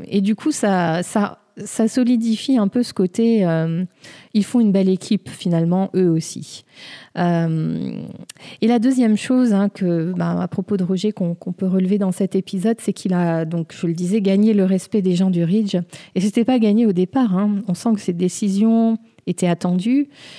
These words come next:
et puis que, ben, que les hommes autour de lui ne le, ne l'écoutaient pas ou ne le respectaient pas vraiment. Et comme Roger n'a pas tout de suite, euh, de solution et qu'il n'est pas tout de suite très rassurant,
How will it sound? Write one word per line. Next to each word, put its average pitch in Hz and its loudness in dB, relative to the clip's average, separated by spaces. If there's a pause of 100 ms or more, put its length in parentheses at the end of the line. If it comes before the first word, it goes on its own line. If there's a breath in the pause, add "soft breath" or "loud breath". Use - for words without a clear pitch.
(220 loud breath)
et 180 0
puis 226 -2
que, 170 0
ben, 175 -2
que - -2
les 165 0
hommes 202 2
autour 180 0
de 170 0
lui 214 2
ne 175 2
le, 175 -2
ne 180 -2
l'écoutaient 170 -4
pas 220 0
ou 208 2
ne 170 0
le 160 0
respectaient 170 -4
pas 196 0
vraiment. 175 0 (480 loud breath)
Et 180 -6
comme 254 2
Roger 226 2
n'a 170 2
pas 220 0
tout 220 -2
de 196 -6
suite, - -4
euh, 165 0
de 165 -2
solution 233 0
et 180 0
qu'il - -6
n'est 170 0
pas 214 -2
tout - -10
de 220 -12
suite - -8
très 247 -2
rassurant, 214 -2